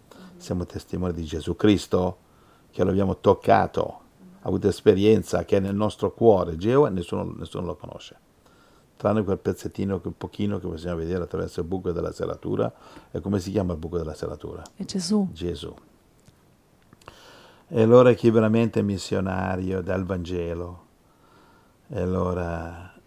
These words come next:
Speaker 1: lui non scambierebbe la croce de-, del Vangelo, de-, del portare il Vangelo, per tutti gli yacht, di tutti i mil-, di tutti i multimilionari ubriachi,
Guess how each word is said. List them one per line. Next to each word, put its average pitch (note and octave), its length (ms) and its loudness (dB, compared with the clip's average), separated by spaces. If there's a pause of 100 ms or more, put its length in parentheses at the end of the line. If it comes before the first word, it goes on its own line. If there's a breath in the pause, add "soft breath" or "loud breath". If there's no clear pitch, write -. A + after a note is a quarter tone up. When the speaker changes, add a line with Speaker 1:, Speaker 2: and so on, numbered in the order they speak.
(140)
Speaker 1:
lui G2+ 200 -2
non G#2+ 180 2
scambierebbe F#2+ 1000 -4
la F2+ 200 -6
croce F#2+ 760 -6
de-, E2+ 240 -10 (100)
del G2+ 240 -10
Vangelo, F2 960 -8 (640)
de-, F2+ 240 -10
del F2+ 180 -8
portare F2 460 -8
il E2+ 60 -10
Vangelo, F2+ 540 -8 (1200 soft breath)
per G2+ 160 4
tutti B2+ 320 0
gli G#2 100 4 (120)
yacht, - 480 -4 (640 soft breath)
di G#2+ 200 -4
tutti C3+ 300 4
i - 20 6
mil-, B2+ 260 6 (380)
di C#3 140 4
tutti D#3 260 4
i D3+ 40 10
multimilionari C#3 960 6
ubriachi, A2 680 4